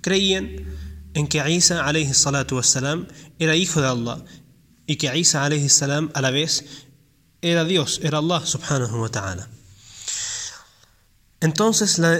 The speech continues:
la delegación de Quraysh se presentó al día siguiente delante del rey y dijo: "Oh rey,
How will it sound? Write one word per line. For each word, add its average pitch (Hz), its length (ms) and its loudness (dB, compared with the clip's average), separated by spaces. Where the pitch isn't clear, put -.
la 156 140 2
delegación 156 540 2
de 185 80 0
Quraysh 151 500 0
se - 160 0
presentó 147 540 0
al 143 120 0
día 151 180 2
siguiente 151 760 -2
delante 151 400 0
del 123 160 2
rey 101 260 -4
y 160 100 0
dijo: 180 300 0
"Oh 165 120 2
rey, 117 280 -4